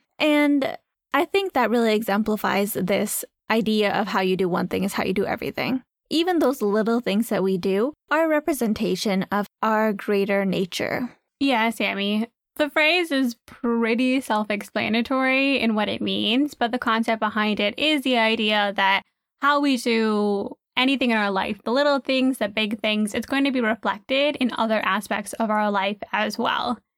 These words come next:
Speaker 2: I think the example you give, Sammy, is really great with our little cousin, which is, like, someone who's that clean and particular about folding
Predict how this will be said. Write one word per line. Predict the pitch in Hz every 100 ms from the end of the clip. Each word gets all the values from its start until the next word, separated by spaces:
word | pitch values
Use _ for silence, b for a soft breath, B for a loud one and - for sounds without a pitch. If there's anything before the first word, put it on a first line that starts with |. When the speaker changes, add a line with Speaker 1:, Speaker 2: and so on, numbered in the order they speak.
| _ _
Speaker 2:
I | -
think | 285 294
the | 269
example | 254 233 226 208
you | 233 311
give, | 302 302
Sammy, | 294 277 269 262
is | 240
really | 240 226
great | 226 226 226
with | 226 220
our | 208
little | 202 220
cousin, | 262 254 240 240 233
which | 226 226
is, | 226
like, | 214 214
someone | 277 262 254
who's | 247 226 220 _ -
that | 226 220 240
clean | - 247 233 226 226 226 226
and | 214
particular | 233 233 214 240 220 220 214
about | 214 202 196 202 - _ _
folding | 226 226 220 220 214 226 226